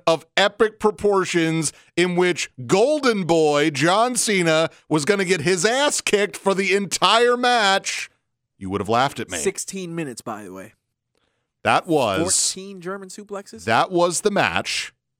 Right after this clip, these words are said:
Speaker 1: where, I'll say it, that's where Suplex City was born. That is where annoying heel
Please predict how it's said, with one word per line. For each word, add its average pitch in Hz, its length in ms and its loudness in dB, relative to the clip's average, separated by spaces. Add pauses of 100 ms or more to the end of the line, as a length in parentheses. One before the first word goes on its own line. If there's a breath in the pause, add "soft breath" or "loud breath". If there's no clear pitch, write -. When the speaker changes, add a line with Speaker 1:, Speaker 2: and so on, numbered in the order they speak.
(140)
Speaker 1:
where, 95 520 0 (800)
I'll 247 140 2
say 208 320 0
it, - 240 -4
that's 127 300 2
where 175 100 2
Suplex 135 520 -2
City 113 500 0
was 139 160 2
born. 110 420 -2 (1040 soft breath)
That 113 220 4
is 147 180 -2
where 143 560 2 (460)
annoying 151 720 2 (120)
heel 147 840 0